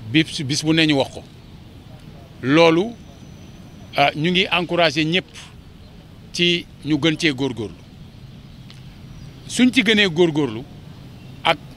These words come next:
orientation bi mbir yi jël ci biir Thiès, ah, mën nañoo am yaakaar ne balaa yàgg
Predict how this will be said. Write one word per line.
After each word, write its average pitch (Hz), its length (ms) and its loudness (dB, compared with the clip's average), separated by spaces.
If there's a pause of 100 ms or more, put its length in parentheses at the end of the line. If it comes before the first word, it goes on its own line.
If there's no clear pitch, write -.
(320)
orientation 180 720 6
bi 170 180 2
mbir 190 180 4
yi 180 140 4
jël 156 200 4
ci 170 100 -2
biir 147 180 4
Thiès, - 440 -2 (1300)
ah, 143 260 0
mën 156 260 0
nañoo 175 340 2
am 165 300 0 (260)
yaakaar 160 440 4
ne 147 240 2
balaa 156 320 0
yàgg 143 360 -2